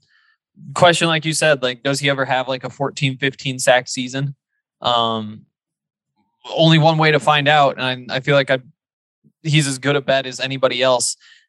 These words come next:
Um, the other, I guess the other concern, again, like, we all know he's really good. He's a freak. He's six six and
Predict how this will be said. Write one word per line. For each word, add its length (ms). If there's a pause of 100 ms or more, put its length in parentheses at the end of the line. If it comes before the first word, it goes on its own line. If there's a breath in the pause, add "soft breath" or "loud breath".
(120)
Um, 400
the 100
other, 300
I 80
guess 180
the 80
other 220
concern, 520
again, 300
like, 200 (200)
we 140
all 120
know 260
he's 240
really 200
good. 240
He's 160
a 40
freak. 320
He's 140
six 280
six 380
and 400